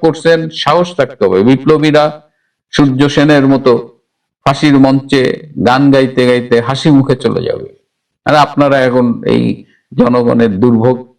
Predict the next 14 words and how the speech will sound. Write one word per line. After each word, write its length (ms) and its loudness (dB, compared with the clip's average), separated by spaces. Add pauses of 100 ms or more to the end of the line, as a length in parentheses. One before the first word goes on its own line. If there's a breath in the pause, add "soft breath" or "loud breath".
তৈরি 240 2
করছেন 320 -2
এবং 180 4
জনগণ 380 0
তো 180 -2
গালাগালি 580 0
করতেছে 420 -10
দেখলাম 380 -8 (120)
সো-, 320 -2
সো-, 280 -6
সোশ্যাল 480 -2
মিডিয়ায়। 480 2 (500)
আপনাদের 540 -2
তো, 280 0